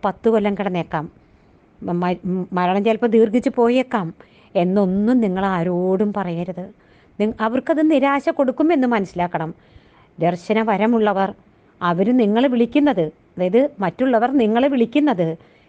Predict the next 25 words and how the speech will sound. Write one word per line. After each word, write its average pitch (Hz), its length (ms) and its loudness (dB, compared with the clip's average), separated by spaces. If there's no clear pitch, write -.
യേശു 180 340 -2
സംസാരിക്കുന്നത് 202 760 -2
കേൾക്കാനാണ്, 175 640 -4
നിങ്ങളുടെ 175 360 -2
വ്യക്തിപരമായിട്ടുള്ള 196 760 -4
സംസാരം 175 420 -6
കേൾക്കാനല്ല. 170 880 -8
അതുകൊണ്ട് 170 340 -2
ഞാൻ 196 340 0
ആരും 226 440 0
കുറ്റപ്പെടുത്താൻ 254 560 0
പറയല്ല 247 380 0
കേട്ടോ 214 160 -2
മക്കളെ, 220 380 -2
ഇത് 208 200 0
നിങ്ങൾക്കൊരു 208 500 2
പുതിയ 233 260 2
പാഠം 262 460 0
പഠിക്കാൻ 233 300 0
വേണ്ടി 202 260 -2
പറഞ്ഞു 190 220 -4
തരികയാണ്. 170 440 -4
നിങ്ങളെ 226 340 2
ആരെങ്കിലും 285 680 2
വിളിച്ചിട്ട്, 220 640 0